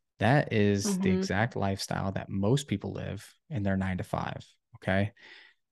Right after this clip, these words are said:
Speaker 1: So find a way in your personal life to do the things that you enjoy where,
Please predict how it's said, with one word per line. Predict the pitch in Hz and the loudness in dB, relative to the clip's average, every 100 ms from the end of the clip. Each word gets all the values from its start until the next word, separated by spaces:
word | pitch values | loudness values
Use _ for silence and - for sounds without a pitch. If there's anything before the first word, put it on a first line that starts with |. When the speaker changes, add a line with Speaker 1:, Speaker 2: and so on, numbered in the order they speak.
| _ - | _ -10
Speaker 1:
So | - 110 98 - - | 2 4 4 0 -10
find | - - 104 110 151 | -16 -2 4 6 6
a | 151 | 6
way | 123 101 98 98 | 4 2 2 0
in | 98 | 0
your | 95 117 | 2 2
personal | - 104 - 95 | 2 0 0 -2
life | 92 92 - | 0 -2 -4
to | 92 | -2
do | 104 | 0
the | 117 | 2
things | 123 101 98 | 2 2 0
that | 82 | 0
you | 98 | 0
enjoy | 92 - 95 101 95 101 - - - | -2 -4 -4 -4 -4 -8 -16 -20 -4
where, | 98 98 95 95 95 | 0 2 2 0 -2